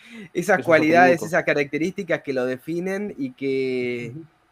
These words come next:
Speaker 1: que nos ayudan a entender mejor a Dios.
Speaker 2: Exacto.
Speaker 1: E-, es interesante esto, cuando, o sea, parece una, una, una verdad conocida para todos, pero cuando lo empezamos a pesar con toda la evidencia, es necesario que, eh,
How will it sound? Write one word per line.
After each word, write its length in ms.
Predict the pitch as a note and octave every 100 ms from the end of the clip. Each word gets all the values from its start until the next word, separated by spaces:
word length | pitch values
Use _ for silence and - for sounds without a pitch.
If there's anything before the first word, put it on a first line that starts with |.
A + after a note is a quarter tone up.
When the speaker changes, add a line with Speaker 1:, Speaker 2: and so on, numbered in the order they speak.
| _
Speaker 1:
que 140 | C#3
nos 240 | C3+ C3 D#3
ayudan 400 | C3 - F#3+ F3+
a 60 |
entender 480 | D3+ C#3 C#3 C#3 D#3+
mejor 380 | D#3+ C#3 D#3+ D3
a 60 | C#3
Dios. 400 | D#3 C#3 A#2 -
Speaker 2:
Exacto. 220 | D3 C#3+
Speaker 1:
E-, 40 | F#3
es 120 | G#3
interesante 640 | F3+ E3+ D#3 G#3+ G3+ D3+
esto, 240 | A#2+ - G#2+
cuando, 380 | B2 B2+ B2
o 80 | A#2+ _ _ _
sea, 260 | - C3 G#2+ _ _ _ _
parece 340 | - - F#3
una, 240 | G#3+ E3+ C#3+
una, 560 | D3+ E3+ D3+ C#3 C3 - - _
una 200 | C#3 C#3+
verdad 300 | C3 B2 C#3+
conocida 600 | - B2 A#2 - D3 C3+
para 220 | B2 B2
todos, 380 | B2+ B2 B2+ - _ _ _ -
pero 240 | C3 B2+
cuando 240 | C3+ C#3
lo 80 | C3+
empezamos 600 | B2+ C3 - F3+ F#3 E3
a 100 | D3
pesar 400 | - C#3 F3 D3+
con 160 | - B2
toda 120 | D3
la 80 | D#3+
evidencia, 720 | D#3 D#3 E3 E3+ - F#3 F3 _ _ -
es 140 | D#3+
necesario 560 | F3+ E3 D#3+ F3 F3+ F3
que, 340 | C#3+ D3+ F3 - _ _ _ -
eh, 240 | A#2+ A#2